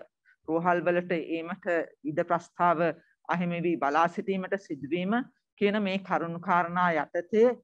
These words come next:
අ, රටක් විදිහට ඉතාමත් තද සංචරණ සීමා පනවන්න සිද්ධ වුණා. ඒ සංචරණ සීමා පැනවීම සිද්ධ වුණේ මැයි විසි වෙනිදා වගේ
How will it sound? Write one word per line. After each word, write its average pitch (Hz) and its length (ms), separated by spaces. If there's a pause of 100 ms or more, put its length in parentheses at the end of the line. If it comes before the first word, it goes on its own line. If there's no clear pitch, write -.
(280)
අ, 160 120 (140)
රටක් 202 420
විදිහට 190 480 (320)
ඉතාමත් 190 680
තද 160 300 (260)
සංචරණ 196 680
සීමා 165 480 (460)
පනවන්න 160 520
සිද්ධ 147 300
වුණා. 127 320 (240)
ඒ 175 160
සංචරණ 180 560
සීමා 202 380
පැනවීම 160 440
සිද්ධ 139 320
වුණේ 175 380 (440)
මැයි 185 360 (180)
විසි 170 320
වෙනිදා 156 300
වගේ 147 300